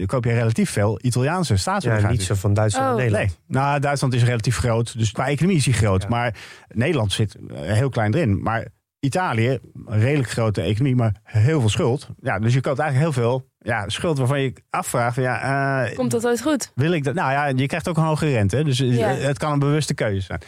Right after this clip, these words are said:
Speaker 3: Ja.
Speaker 1: En dat is dus bijvoorbeeld, als je naar de wereldindex kijkt, wat koop je het meest eigenlijk? Ik geloof dat Japan een gewicht heeft iets van dertig procent.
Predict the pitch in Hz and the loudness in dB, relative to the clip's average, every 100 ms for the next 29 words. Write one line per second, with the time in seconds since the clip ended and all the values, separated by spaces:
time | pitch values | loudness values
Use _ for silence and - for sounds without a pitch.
0 | 240 220 - 131 139 131 135 120 120 117 | -4 -4 -2 -2 0 0 0 2 2 2
1 | 120 110 117 110 127 127 117 113 107 107 | 0 0 0 2 2 0 0 0 -2 -4
2 | 98 120 135 120 104 104 98 104 113 151 | -2 -4 -2 -2 0 -2 0 0 2 0
3 | - - 127 139 - - - 117 113 - | -2 -2 -2 -2 -6 -12 -4 -2 -4 -2
4 | 104 - 104 92 139 110 107 120 120 104 | -2 2 0 0 -2 0 0 0 0 -2
5 | 107 - 101 104 120 - 107 - 104 | -2 -2 0 0 -2 -2 -2 0 -2